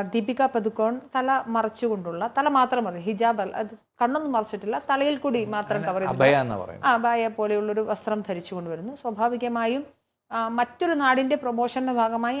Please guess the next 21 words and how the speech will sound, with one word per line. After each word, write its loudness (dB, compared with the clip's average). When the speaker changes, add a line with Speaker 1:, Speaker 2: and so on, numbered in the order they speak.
Speaker 1:
ആ 0
നാട്ടിലെ 2
സംസ്കാരത്തിൻ്റെ 0
ഭാഗമായ 0
ഒരു -2
വസ്ത്രം -2
ഇടുമ്പോൾ -4
ഉണ്ടാവുന്ന 4
എതിർപ്പുകളുണ്ട്. 0
സ്വാഭാവികമായിട്ടും 4
സംഘപരിവാറിന് 4
വലിയ 6
അസ്വസ്ഥത 0
ഉണ്ടാവുന്നുണ്ട്. 0
കാര്യം -4
നമുക്കറിയാം, 4
അതിന് -6
തൊട്ട് 0
മുൻപുള്ളൊരു 2
ചിത്രത്തിൽ 0
ദീപിക 6